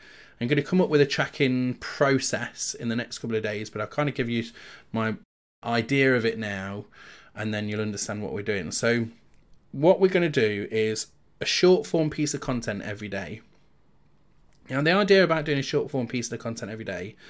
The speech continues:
is, uh, there's a couple of things to it. The first one is that I want to get into the habit of creating content every single day. Now, I know, even for somebody like me that's created a lot of content before,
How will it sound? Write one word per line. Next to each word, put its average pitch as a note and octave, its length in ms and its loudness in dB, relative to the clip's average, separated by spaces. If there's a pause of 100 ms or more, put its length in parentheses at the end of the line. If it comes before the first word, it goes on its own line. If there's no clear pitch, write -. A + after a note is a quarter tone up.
(440)
is, C3 380 0
uh, C#3 140 0
there's C#3+ 220 0
a D3 40 -2
couple F3+ 280 6
of D#3 100 4
things C3+ 280 2
to A2 100 -4
it. F2+ 120 -6
The - 80 -6
first G3 360 2
one B2 120 2
is G#2+ 320 -4 (580)
that B2+ 280 2 (560)
I A2+ 80 0
want E3 320 2
to C#3+ 300 0
get C3+ 200 2
into D3 280 -2
the B2+ 240 2 (240)
habit - 680 -2 (1120)
of B2 260 0
creating C3 600 2
content A#2 440 -4
every G#2+ 260 -6
single G#2 300 -4
day. G2 400 -8 (640)
Now, C#3+ 160 2
I F#3+ 180 4
know, C3 640 2 (640)
even F3+ 360 2
for D#3 120 -2
somebody C#3 340 2
like A#2+ 180 0
me A2+ 180 -2
that's A2 160 -4
created A2 260 -2
a A2 40 -2
lot F#2+ 120 -2
of G2 60 -8
content D#3+ 380 -2
before, C#3 540 -2